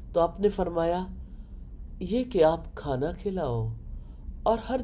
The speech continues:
جاننے اور نہ جاننے والوں کو سلام کرو۔" یہ بخاری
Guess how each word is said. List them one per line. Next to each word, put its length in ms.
جاننے 560
اور 240
نہ 160
جاننے 400
والوں 440
کو 180
سلام 500
کرو۔" 340
یہ 80
بخاری 600